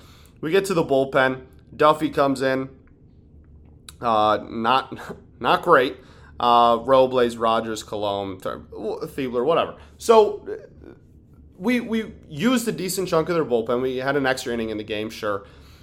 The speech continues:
My thing is, uh, A, we all know what I'm gonna say at the beginning. Uh, you, we need to walk more. You got to. Gotta walk more. Got to, uh, g-, gotta get on base more. And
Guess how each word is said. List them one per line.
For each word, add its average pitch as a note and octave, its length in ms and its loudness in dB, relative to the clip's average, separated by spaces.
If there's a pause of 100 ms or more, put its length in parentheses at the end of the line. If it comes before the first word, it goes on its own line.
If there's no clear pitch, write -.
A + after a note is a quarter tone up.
(260)
My A3+ 260 4
thing B2 300 0
is, G2 500 -4 (560)
uh, B2+ 480 2
A, A#2+ 460 4
we C3+ 140 2
all C3+ 180 6
know B2 120 4
what A#2 120 4
I'm A2 100 -2
gonna A2 160 -4
say G#2+ 460 -2
at G#2+ 200 -4
the G#2 80 -12
beginning. F2 440 -10 (260)
Uh, D2 60 -12
you, G2 260 -12
we A2+ 160 -6
need G#2+ 220 -8
to A2+ 80 -10
walk F2 360 -6
more. D#2+ 220 -12 (480)
You A2 140 -10
got F2 320 -4
to. G2 200 -10 (300)
Gotta A#2 260 2
walk G#2+ 360 0
more. G#2 340 -6 (460)
Got A2+ 380 0
to, A2 380 -6
uh, G2 460 -2 (180)
g-, - 160 -12
gotta C3+ 320 4
get D3 140 4
on C3+ 240 4
base D3 380 0
more. E3+ 400 -2 (400)
And B2 640 -2